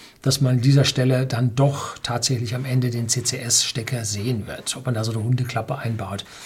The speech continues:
wie diese großen Dinger bei den Deutschen, muss man mal sehen. Ähm,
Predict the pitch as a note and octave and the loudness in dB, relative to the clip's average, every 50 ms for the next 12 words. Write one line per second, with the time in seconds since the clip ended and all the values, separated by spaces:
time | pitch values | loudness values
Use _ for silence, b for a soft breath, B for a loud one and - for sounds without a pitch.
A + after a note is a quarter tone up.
0 | B B - - A2+ G2+ G#2+ G#2+ A#2 A2+ - - - A#2 - - A2+ G#2 - A2+ | B B -6 -6 -4 -2 0 0 -2 -2 -4 -4 -2 0 0 0 -2 -2 -2 -2
1 | A#2 G#2 G2+ A2 G#2+ G#2 G2+ G2+ F#2+ G2+ G#2 - - A2 G#2 - - - _ _ | -2 -2 -2 -2 -2 -2 -2 -2 -4 -4 -4 -2 -4 -4 -6 -8 -10 -18 _ _
2 | _ _ _ _ _ _ _ - - - D3 C3 - - B2 A2 G2+ G#2 G2+ F#2+ | _ _ _ _ _ _ _ -20 -4 0 2 2 2 2 0 0 0 0 0 -2
3 | F#2 G#2 G#2+ A#2 B2+ A#2+ A#2 B B B B B B B B B B B - C3+ | -2 -2 -2 -2 -2 -2 -4 B B B B B B B B B B B -4 -2
4 | A2+ A2 A2+ C3+ | 0 0 -2 -4